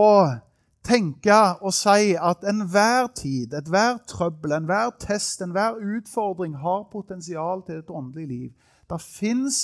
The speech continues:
en utvei av ørkenen. Det fantes for Jesus, det fantes for israelsfolket, det finnes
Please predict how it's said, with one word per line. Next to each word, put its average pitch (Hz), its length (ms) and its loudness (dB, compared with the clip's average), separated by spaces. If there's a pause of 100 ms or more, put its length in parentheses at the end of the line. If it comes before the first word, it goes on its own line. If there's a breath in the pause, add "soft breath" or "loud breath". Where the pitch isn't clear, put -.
en 240 160 -4
utvei 196 400 0
av 202 160 0
ørkenen. 220 540 -4 (240 soft breath)
Det 135 160 -6
fantes 202 400 -2
for 220 160 0
Jesus, 208 400 -2
det 165 160 -10
fantes 190 320 -6
for 202 160 -2
israelsfolket, 214 960 -4 (260 soft breath)
det 160 80 -2
finnes 196 320 0